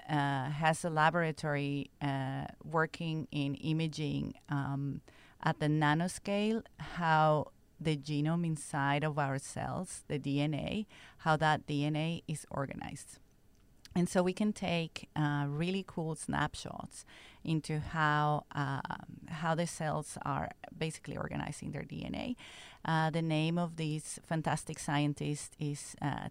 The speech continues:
Ting Wu. And in her laboratory, I learned, uh, all of these different technologies that can,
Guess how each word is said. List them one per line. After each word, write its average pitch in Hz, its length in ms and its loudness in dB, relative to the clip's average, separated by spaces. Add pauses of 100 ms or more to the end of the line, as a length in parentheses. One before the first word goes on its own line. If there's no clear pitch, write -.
Ting 151 400 0
Wu. 226 340 0 (560)
And 170 560 4
in 170 180 2
her 170 180 2
laboratory, 170 720 4
I 151 40 2
learned, 151 560 2 (100)
uh, 143 300 -2
all 170 180 4
of 180 100 2
these 170 220 -2
different 156 340 2
technologies 143 760 6
that 139 220 -2
can, 139 540 0